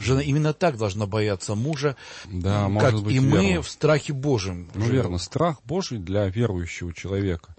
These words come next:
Speaker 2: не пришедшего еще вот в силу полноты, то есть любви. По апостолу, помните, "Любовь вон изгоняет страх", у апостола Иоанна Богослова это сказано.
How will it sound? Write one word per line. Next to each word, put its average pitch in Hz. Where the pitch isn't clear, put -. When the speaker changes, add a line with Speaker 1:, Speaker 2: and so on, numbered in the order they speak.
Speaker 2:
не 113
пришедшего 107
еще 98
вот 95
в -
силу 110
полноты, 104
то 87
есть 78
любви. 95
По 80
апостолу, 90
помните, 123
"Любовь 107
вон 101
изгоняет 90
страх", -
у 85
апостола 82
Иоанна 80
Богослова 87
это 87
сказано. 71